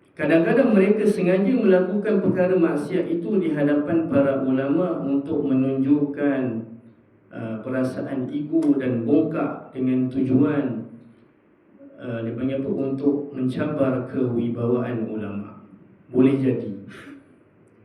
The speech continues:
Maka golongan ini juga pandai bercakap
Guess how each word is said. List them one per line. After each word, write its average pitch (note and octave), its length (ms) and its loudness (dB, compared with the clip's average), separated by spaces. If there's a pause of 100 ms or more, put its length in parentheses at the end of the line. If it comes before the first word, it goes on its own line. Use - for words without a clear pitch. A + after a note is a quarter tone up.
(420)
Maka B2+ 260 -2
golongan E3+ 460 6
ini G3+ 320 4
juga F3+ 340 6
pandai E3+ 480 4
bercakap G3 800 -4